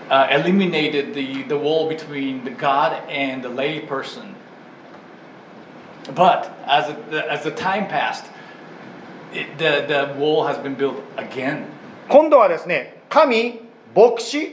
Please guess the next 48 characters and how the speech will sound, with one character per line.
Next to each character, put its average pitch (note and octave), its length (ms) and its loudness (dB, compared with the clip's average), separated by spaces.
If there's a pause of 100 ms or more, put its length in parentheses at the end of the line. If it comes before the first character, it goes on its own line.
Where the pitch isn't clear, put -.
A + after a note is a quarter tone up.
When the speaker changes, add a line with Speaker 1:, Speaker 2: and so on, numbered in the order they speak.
(180)
Speaker 2:
パ B3 140 8
ス A#3+ 100 -4
タ F#3 440 2
ー、 - 40 -20
そ C4 100 -2
し - 80 -4
て E4 100 0
私 A#3+ 360 6
と、 F3 280 -10
つ A#3+ 60 -8
ま B3 80 6
り A3 80 2
神 E4+ 300 2
と G3+ 220 6
私 F#3+ 280 4
と G#3 60 2
の F#3 60 6
間 D#3+ 120 0
に C#3 120 -10
牧 G#3 240 -6
師 B3+ 100 -8
が A#3 80 4
入 A#3 100 2
っ A3+ 60 -8
て E3+ 60 -8
き - 60 -12
た C3+ 60 -6
ん G#2+ 80 -10
で G2+ 60 -20
す G#2+ 40 -20
ね。 G#2+ 160 -20 (400)
Speaker 1:
So D#3 220 -10
instead D#3+ 300 -12
of E3 80 -14
a D#3 40 -12
priest, G3 460 -14 (100)
now D#3 520 -6 (120)
the - 80 -12
pastor G#3 480 -12
has C#3+ 240 -14
been C3+ 140 -14 (120)
placed D3+ 280 -14 (100)
in, C#3 280 -14 (160)
in D3 160 -14
between C#3 420 -12
God C3 340 -6
and C3 160 -12
layperson. A#2+ 460 -12